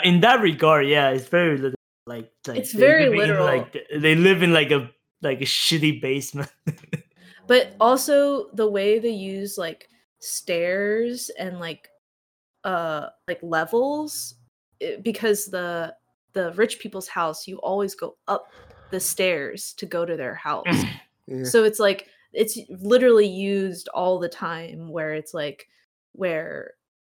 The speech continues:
Speaker 2: they're, the family, like, when they think that they have moved up in the world, they're
Speaker 1: <sighs>
Speaker 2: always put down under something. And they're
Speaker 1: Huh.
Speaker 2: put in their
Speaker 3: Uh.
Speaker 2: place. Yeah, it's,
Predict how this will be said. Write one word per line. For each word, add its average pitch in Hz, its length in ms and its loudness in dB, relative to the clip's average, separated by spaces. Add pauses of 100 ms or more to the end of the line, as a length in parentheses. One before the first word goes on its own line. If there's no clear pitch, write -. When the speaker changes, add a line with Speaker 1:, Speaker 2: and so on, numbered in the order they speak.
Speaker 2:
they're, 175 460 -4 (320)
the 190 80 -2
family, 185 680 -4
like, 156 260 -4
when 180 200 -10
they 170 140 -8
think 175 400 -12
that 165 280 -4
they 165 300 -4
have 156 500 -8 (800)
moved 214 420 0
up 180 240 -4
in 226 120 -2
the 233 100 -2
world, 240 420 0
they're 196 220 0
Speaker 1:
<sighs> - 0 -
Speaker 2:
always 180 460 -2
put - 420 -8
down 170 500 -2
under 170 400 -6
something. 156 760 -12 (920)
And 185 160 -4
they're 165 100 2
Speaker 1:
Huh. 202 180 6
Speaker 2:
put - 80 2
in 160 80 -6
their 123 200 -8
Speaker 3:
Uh. 113 80 -14
Speaker 2:
place. 147 640 -8 (100)
Yeah, 156 420 -4
it's, - 260 2